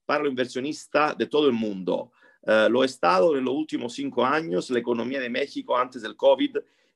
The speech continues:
era un'economia incredibile, eh, de desarrollo,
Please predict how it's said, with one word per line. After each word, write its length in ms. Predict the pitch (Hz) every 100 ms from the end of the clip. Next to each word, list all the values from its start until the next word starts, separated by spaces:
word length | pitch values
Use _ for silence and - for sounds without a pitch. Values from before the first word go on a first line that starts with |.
| -
era 100 | 131
un'economia 840 | 127 120 120 127 135 131 127 104 -
incredibile, 1000 | 127 123 113 117 143 131 151 170 196 _ _ _ _ -
eh, 160 | 101 101
de 80 |
desarrollo, 800 | 107 107 110 151 165 165 165 165